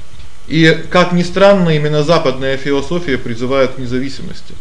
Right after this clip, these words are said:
Но дает ли она независимость? Все получается наоборот. Похоже, что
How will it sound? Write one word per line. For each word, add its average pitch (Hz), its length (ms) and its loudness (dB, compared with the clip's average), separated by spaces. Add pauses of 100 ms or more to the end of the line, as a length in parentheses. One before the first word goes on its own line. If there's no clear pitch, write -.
(240)
Но 135 100 -6
дает 147 300 0
ли 127 60 -2
она 107 120 -4
независимость? 110 600 -6
Все - 100 -6
получается 123 520 -4
наоборот. 123 460 -4 (1300)
Похоже, 175 320 0
что 170 540 2